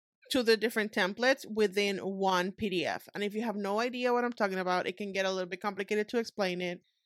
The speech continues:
I will leave a link in the description to a YouTube video that I have totally free, where you can go to YouTube, watch that video, and I'll walk you through step by step on how to do it.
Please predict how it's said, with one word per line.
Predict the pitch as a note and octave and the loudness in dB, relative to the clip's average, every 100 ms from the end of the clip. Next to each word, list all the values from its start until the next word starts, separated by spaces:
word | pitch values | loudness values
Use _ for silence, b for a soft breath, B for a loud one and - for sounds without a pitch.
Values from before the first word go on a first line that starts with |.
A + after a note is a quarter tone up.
| _ - | _ 2
I | A#3+ | 2
will | C4 C#4+ | 4 2
leave | E4 F4+ C#4 | 4 4 4
a | |
link | A3 F3 F3 G3+ C#4+ - | 2 2 0 -2 -4 -6
in | G#3+ | -6
the | G#3 | -4
description | F#3 F#3+ - G3+ - B3+ C4 D4 b b b b | -6 -6 -2 -2 0 2 2 0 b b b b
to | - A#3+ | 0 2
a | G#3+ | 2
YouTube | G#3 B3+ E4 - A#3+ F3+ | 2 -2 -2 0 0 0
video | F3 G3 F3 E3+ D#3+ E3 F#3+ A#3 b b A3 | 2 2 4 4 4 4 2 -2 b b -2
that | G3+ | 2
I | G3 G#3 | 2 2
have | G#3+ F#3+ E3+ - | 4 6 4 0
totally | G3+ G3+ B3 | 0 2 0
free, | - G#3 G3 - b b b | 0 0 0 -6 b b b
where | G#3 | -2
you | |
can | G#3 G#3+ | 0 0
go | G3 | 2
to | A#3 | 2
YouTube, | C4 A#3+ B3 G3+ | 2 0 0 -2
watch | F3+ F3 - - | 0 0 0 -2
that | A#3+ | -2
video, | G#3+ G#3+ G#3 | 0 2 2
and | - G3+ | 2 0
I'll | G3+ | 0
walk | F#3 F3+ F#3 - | 4 4 4 0
you | C4 | -2
through | A3+ G#3 G3 G#3 | 2 4 2 0
step | - - - G#3 F#3 F#3 | -6 -10 0 4 4 4
by | B3+ D#4 | 2 2
step | - A#3 G#3 | 2 4 4
on | - G#3+ | 2 -2
how | G3 F#3+ F3+ | -2 0 0
to | F#3 | 0
do | F3+ C3+ | -2 -2
it. | B1 | -4